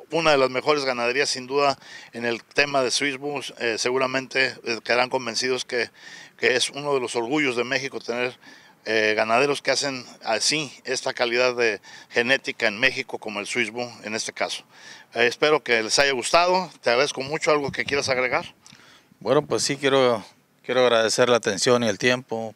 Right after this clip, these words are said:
Speaker 2: Polo, y también recalcar que, que al final de cuentas todo esto es un equipo, que nosotros somos parte de ello.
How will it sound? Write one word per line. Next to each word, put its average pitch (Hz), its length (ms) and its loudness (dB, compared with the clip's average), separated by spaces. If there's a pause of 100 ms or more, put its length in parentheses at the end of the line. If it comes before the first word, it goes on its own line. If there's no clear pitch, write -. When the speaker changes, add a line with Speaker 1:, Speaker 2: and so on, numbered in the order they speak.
Speaker 2:
Polo, 131 300 0 (560)
y 104 120 -8
también 113 300 0
recalcar 123 720 2
que, 107 640 0 (640)
que - 100 -2
al 104 60 -4
final 120 160 2
de 127 80 2
cuentas 127 360 2
todo 120 220 4
esto 120 160 -2
es - 120 -8
un 117 100 -4
equipo, 123 420 -10 (600)
que 101 540 -6 (680)
nosotros 117 320 -2
somos 123 220 2
parte 117 420 2
de 120 300 4
ello. 131 360 0